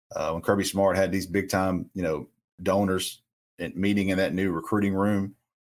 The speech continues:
uh, at the University of Georgia about two years ago, you know, he had to step in front of them. He had Jamari Salyer step in front of them and represent his team. So it tells you what type of respect he commanded in that locker room and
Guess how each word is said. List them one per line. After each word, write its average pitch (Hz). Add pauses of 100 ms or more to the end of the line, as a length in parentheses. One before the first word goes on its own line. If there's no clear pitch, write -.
(140)
uh, 82
at 95
the 92
University 95
of 85
Georgia 95
about 87
two 98
years 95
ago, 95
you 90
know, 98
he 98
had 98
to -
step 101
in 92
front 104
of 104
them. 104
He 98
had 95
Jamari 87
Salyer 87
step 85
in 80
front -
of 73
them 73
and 82
represent 85
his 80
team. 82 (460)
So -
it 92
tells 110
you 98
what 95
type 90
of 87
respect -
he 98
commanded 92
in 87
that 80
locker 90
room 90
and 76